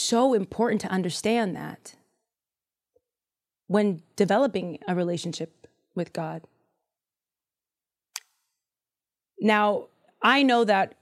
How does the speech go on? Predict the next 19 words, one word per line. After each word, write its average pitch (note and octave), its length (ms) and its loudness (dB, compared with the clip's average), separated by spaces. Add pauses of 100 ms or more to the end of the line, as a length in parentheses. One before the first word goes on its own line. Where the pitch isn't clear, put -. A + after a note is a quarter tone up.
(140)
you G#3+ 120 0
know, G#3 120 2
I F#3 140 2
was F#3+ 160 -2
an F#3+ 80 -2
atheist F3+ 340 -2
for F#3 80 -4
many F3 200 -2
years, F3 300 -2
and F3+ 100 -2
if - 100 -8
I A3 260 2
heard, F#3+ 280 -2
if G3 140 -4
I A#3 140 2
was G3+ 420 -4
a F#3+ 60 -2
non-believer F3+ 560 -2
or, F3 380 -4